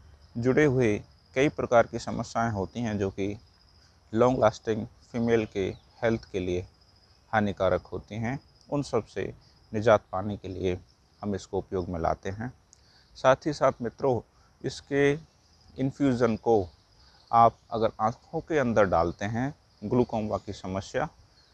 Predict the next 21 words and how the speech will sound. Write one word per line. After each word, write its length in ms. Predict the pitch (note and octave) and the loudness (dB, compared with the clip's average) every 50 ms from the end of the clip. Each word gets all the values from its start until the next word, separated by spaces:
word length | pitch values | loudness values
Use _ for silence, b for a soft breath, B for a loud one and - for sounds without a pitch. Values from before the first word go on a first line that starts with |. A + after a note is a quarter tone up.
| _ _ _ - | _ _ _ 0
रेटिनोपैथी 840 | A2+ A2+ G#2+ - A#2+ A2+ G#2 G2+ - - G2 F#2 - - - D3+ E3 - _ _ _ _ _ _ _ _ _ _ _ - | 2 2 2 2 0 -4 -4 -4 -4 -2 -4 -4 -4 -6 -10 -10 -10 -12 _ _ _ _ _ _ _ _ _ _ _ -6
और 340 | - C#3+ C#3+ D3 D#3 - - - _ _ _ _ - | -2 0 2 2 0 0 -4 -10 _ _ _ _ 2
कैटरेक्ट 480 | D3 C#3+ - D#3+ D#3+ E3 E3+ - _ - | 4 4 4 4 2 0 -2 -4 _ -12
की 80 | C3 | -12
समस्या 460 | B2 - A#2 G#2+ G2+ G#2 - - G2 G2 | -10 -8 -6 -6 -6 -6 -6 -6 -8 -6
को 160 | - - G#2 | -6 -10 -14
ठीक 220 | - - G2+ - | -14 -16 -18 -12
करता 340 | - - F2+ - - G#2 G2+ | -8 -8 -10 -6 -6 -6 -6
है, 200 | G#2+ A#2 C3 D3+ D#3 _ _ _ _ _ - | -6 -6 -10 -12 -14 _ _ _ _ _ 2
बढ़ने 340 | A2 B2+ B2+ C#3+ D#3+ D#3+ D#3 | 4 4 4 6 4 2 4
वाले 240 | C#3+ C3+ B2+ B2 | 4 4 4 2
कैटरेक्ट 440 | A#2+ - A#2 G#2+ - A2+ A2 G#2+ - _ - | 2 2 0 0 2 2 2 0 -2 _ -8
को 120 | - A2 G#2+ | -4 -2 0
रोक 140 | A#2+ B2 B2+ | 0 0 0
देता 340 | A2+ G#2+ F#2 - - F#2 F#2+ | -2 -2 -2 -2 -2 -4 -2
है 220 | G#2+ A2+ B2 C#3 E3 _ _ _ _ _ _ _ _ _ _ _ - | -2 -2 -2 -4 -6 _ _ _ _ _ _ _ _ _ _ _ 2
और 280 | A2 A2 A2 A2 A2 - | 4 6 6 4 4 2
इनिशियल 400 | - C#3+ E3 F#3+ - - D#3+ C3+ | -2 -2 -2 -2 0 0 2 4
अवस्था 400 | B2 B2 A#2+ - - - B2 A#2 | 4 4 2 0 -2 -4 -6 -4
का 200 | - - A2 A2 G#2+ | 0 0 0 2 2
अगर 320 | - A2+ A2 G#2+ G#2 | 0 0 0 2 0